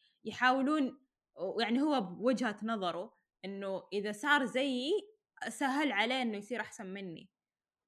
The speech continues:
لأنه هو ما دام إنه وصل زيي ف-، فأنا بتخلص منه، ما، أنا ما أبغى إن-، لأنه هو، هو في نظرة الشيف أنا بصير number ون، فأنا ما أبغى أشوف حتى واحد يصير number تو، حتى number تو هذا ما أبغاك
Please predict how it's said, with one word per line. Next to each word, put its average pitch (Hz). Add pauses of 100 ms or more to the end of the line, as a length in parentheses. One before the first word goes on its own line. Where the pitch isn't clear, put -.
(140)
لأنه 220
هو 262
ما 226
دام 262
إنه 254
وصل 269
زيي 277
ف-، 233
فأنا 277
بتخلص 226
منه، 214
ما، 208
أنا 254
ما 240
أبغى 190
إن-، 175
لأنه 226
هو، 285
هو 220
في 226
نظرة 214
الشيف 185 (280)
أنا 226
بصير 190
number 175
ون، 165 (500)
فأنا 285
ما 311
أبغى 226
أشوف 262
حتى 277 (100)
واحد 269
يصير 247
number 254
تو، 311
حتى 339
number 294
تو 320
هذا 247
ما 262
أبغاك 214